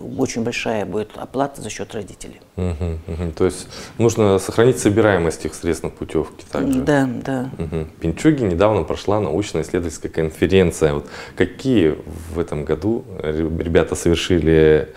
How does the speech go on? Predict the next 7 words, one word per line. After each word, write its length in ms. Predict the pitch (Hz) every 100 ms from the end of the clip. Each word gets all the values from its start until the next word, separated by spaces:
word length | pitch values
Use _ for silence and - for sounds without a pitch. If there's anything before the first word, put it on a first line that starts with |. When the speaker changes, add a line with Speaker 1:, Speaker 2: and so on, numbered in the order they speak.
| - -
Speaker 2:
открытия? 640 | - - 95 127 139 117
Есть 340 | 80 76 117 -
ли 60 |
какие-то 320 | 139 139 - -
Speaker 1:
Мгм. 80 |
Speaker 2:
прорывные 560 | 82 87 92 92 80 73
идеи? 380 | 69 73 69